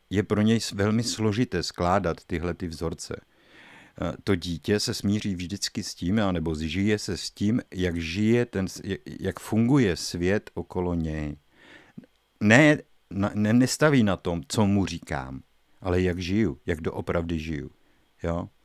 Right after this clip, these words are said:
No a teď můžete vstoupit do těch rodin a podívat se, jak žijí.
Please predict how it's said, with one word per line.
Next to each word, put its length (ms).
No 140
a 60
teď 260
můžete 380
vstoupit 600
do 440
těch 180
rodin 520
a 260
podívat 360
se, 100
jak 140
žijí. 380